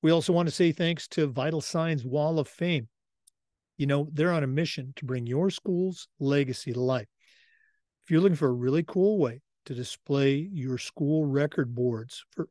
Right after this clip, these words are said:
all your teams, for all the, uh, events, uh, or to recognize your school's Hall of Fame, go to vital signs wall of fame dot com. Their interactive touchscreen video consoles are gonna help you recognize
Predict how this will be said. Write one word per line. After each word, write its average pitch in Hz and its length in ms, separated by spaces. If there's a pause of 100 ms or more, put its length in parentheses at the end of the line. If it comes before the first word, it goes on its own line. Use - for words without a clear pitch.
all 160 260
your 185 180
teams, 135 760
for 143 300
all 208 340
the, 160 400
uh, 147 200
events, 143 560 (1000)
uh, 147 220
or 214 320 (120)
to 175 100
recognize 165 500
your 190 100
school's 165 300
Hall 160 280
of 151 100
Fame, 165 240 (640)
go 208 80
to 262 80
vital 247 440
signs 127 400
wall 143 260
of 139 80
fame 139 300
dot 135 240
com. 143 300
Their 135 240
interactive 156 680 (400)
touchscreen 175 640
video 147 340
consoles 143 580 (380)
are 135 60
gonna 143 160
help 143 260
you 160 220
recognize 131 800